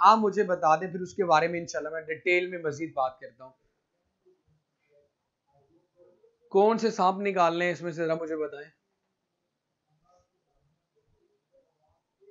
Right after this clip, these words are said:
जी, initial velocity, acceleration और टाइम given था, Final speed और distance calculate करना था।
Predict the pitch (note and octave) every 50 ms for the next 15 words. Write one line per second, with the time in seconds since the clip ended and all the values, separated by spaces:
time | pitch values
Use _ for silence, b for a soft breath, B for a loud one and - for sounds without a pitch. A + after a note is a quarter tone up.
0 | G#4 _ _ A3+ G#3 G3+ G#3 _ _ G3 F3+ E3 E3 _ _ _ _ _ _ _
1 | _ _ _ _ _ _ - C#3 B2 D3 G#3 A#3 A#3+ B3 B3 B3 A#3+ - - -
2 | G#3 A#3 B3 A#3 B3+ B3 A#3 A3 G#3+ G#3+ G#3+ G#3+ G#3+ G#3+ - A#3 B3 B3+ A#3+ G#3
3 | F#3+ - G3 G3 F#3 F3+ F3+ F3+ - A3 G#3+ G3 F3+ E3+ - E3+ D#3 D3+ D3 D3
4 | D3 D3+ C#3+ C#3 C#3+ C#3+ D3+ D#3+ E3+ E3+ - F3+ F3+ F3+ G3 A3 G#3+ - b b
5 | b b b - - F#3 F#3 F#3 G3 G#3 A3 G#3+ - - - F3+ F3+ F#3+ F3+ F3
6 | E3+ D#3 D3 D3 C#3 - - D#3 D3+ - - D3+ C#3 C3+ B2+ C#3+ C#3+ C#3+ D3+ D#3+
7 | D#3 - F3 E3 D#3+ F3+ F3+ F3+ E3 F#3 F#3 G3